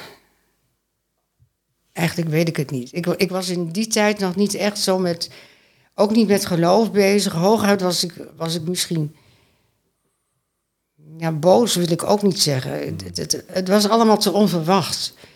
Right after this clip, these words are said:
En ik, ik heb het gewoon niet aanzien komen. En, eh, ik kon het ook niet goed indenken. Ik kon het ook niet voorstellen.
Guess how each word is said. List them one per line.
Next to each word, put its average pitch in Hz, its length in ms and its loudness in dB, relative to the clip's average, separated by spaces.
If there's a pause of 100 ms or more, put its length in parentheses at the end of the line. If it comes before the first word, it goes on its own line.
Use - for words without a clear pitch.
(460)
En 165 320 0
ik, - 200 -8
ik 180 180 -2
heb 208 160 0
het 202 120 -4
gewoon 196 300 2
niet 202 200 2
aanzien 196 460 0
komen. 180 580 0
En, 170 260 -4
eh, 160 460 -4 (680)
ik 180 120 -4
kon 208 180 4
het 170 140 2
ook 202 140 2
niet 208 140 2
goed 175 240 -2
indenken. 175 460 2
Ik 165 60 -8
kon 170 160 -2
het 160 120 -2
ook 208 140 -2
niet 202 140 2
voorstellen. 131 560 -6